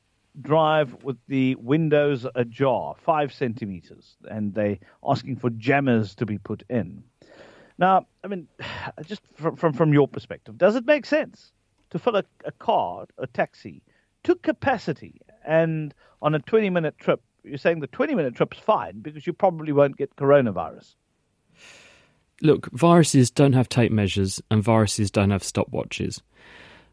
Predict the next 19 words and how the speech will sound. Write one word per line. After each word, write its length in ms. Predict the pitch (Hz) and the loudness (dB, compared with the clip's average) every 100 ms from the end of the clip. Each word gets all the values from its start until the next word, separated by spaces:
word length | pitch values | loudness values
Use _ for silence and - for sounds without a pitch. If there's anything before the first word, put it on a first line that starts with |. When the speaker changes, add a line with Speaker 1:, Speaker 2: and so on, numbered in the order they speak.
| - - | -20 -14
Speaker 2:
The 220 | - 123 120 | 2 6 6
Speaker 1:
Hmm. 40 | |
Speaker 2:
thing 240 | - 170 185 | 8 8 8
that 100 | 139 | 8
really 400 | 120 135 123 120 | 8 8 8 8
matters 480 | 117 110 107 92 - | 4 2 0 -2 -4
about 300 | 95 104 - | -2 0 2
whether 220 | 113 104 | 0 0
someone 300 | - 110 104 | 0 0 0
catches 420 | - - - 95 | -2 -4 -4 -2
it 140 | 98 92 | 0 0
or 60 | |
not 200 | 92 98 | 0 0
is 120 | - | -2
if 140 | 110 - | -2 0
they 120 | 117 | 2
encounter 460 | 107 - 110 101 - - | 2 0 0 0 -4 -2
an 100 | 110 | 0
infectious 800 | 104 - - - - 107 - | -2 -2 -6 -6 -4 -2 -4